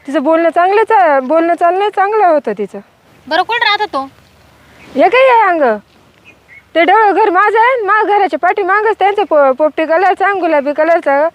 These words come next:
Speaker 1: घर आहे.
Speaker 2: बरं, बरं, चालेल. नाही, नाही, आजकाल, अं, यांना बाया म्हणजे खेळणं समजत त्या, आहे का नाही?
Speaker 1: हां, ते झालं. आणि बेदम मारली होती बाईला. ती आता बरी का हो?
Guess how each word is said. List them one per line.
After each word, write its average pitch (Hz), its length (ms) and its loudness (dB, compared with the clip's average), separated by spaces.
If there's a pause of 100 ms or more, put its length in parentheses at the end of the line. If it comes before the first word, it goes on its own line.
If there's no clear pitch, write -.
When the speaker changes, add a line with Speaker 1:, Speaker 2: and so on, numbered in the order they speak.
(320)
Speaker 1:
घर 294 180 0
आहे. 202 100 -2 (180)
Speaker 2:
बरं, 233 460 -8
बरं, - 580 -20
चालेल. 269 300 -2 (640)
नाही, 294 140 -2
नाही, 349 140 -2
आजकाल, 330 380 -2
अं, 339 500 0
यांना 359 340 -2
बाया 381 280 0
म्हणजे 302 280 -6
खेळणं 370 280 -2
समजत 370 380 -6
त्या, 233 140 -8 (520)
आहे 339 140 0
का 349 120 -2
नाही? 269 120 -6 (320)
Speaker 1:
हां, 262 560 0
ते 311 320 2
झालं. 320 340 0 (440)
आणि 247 220 0
बेदम 285 400 2
मारली 277 340 -2
होती 311 140 -4
बाईला. 240 340 -4
ती 359 60 -2
आता 392 180 0
बरी 480 340 2
का 349 60 0
हो? 330 80 0